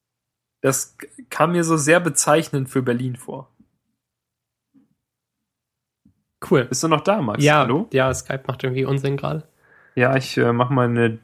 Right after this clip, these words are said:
Speaker 1: Dropbox-Synchronisation aus.
Speaker 2: Ja.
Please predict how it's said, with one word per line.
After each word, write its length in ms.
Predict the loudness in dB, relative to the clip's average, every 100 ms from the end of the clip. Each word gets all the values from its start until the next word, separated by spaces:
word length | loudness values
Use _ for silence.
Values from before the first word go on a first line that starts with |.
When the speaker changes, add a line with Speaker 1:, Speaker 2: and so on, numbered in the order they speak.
| -10
Speaker 1:
Dropbox-Synchronisation 1160 | 0 0 2 -2 -2 -6 0 2 2 0 -2 -2
aus. 420 | 2 2 0 -8 _ _ _ _ _ _ _ _ _ _
Speaker 2:
Ja. 300 | -2 -2 -6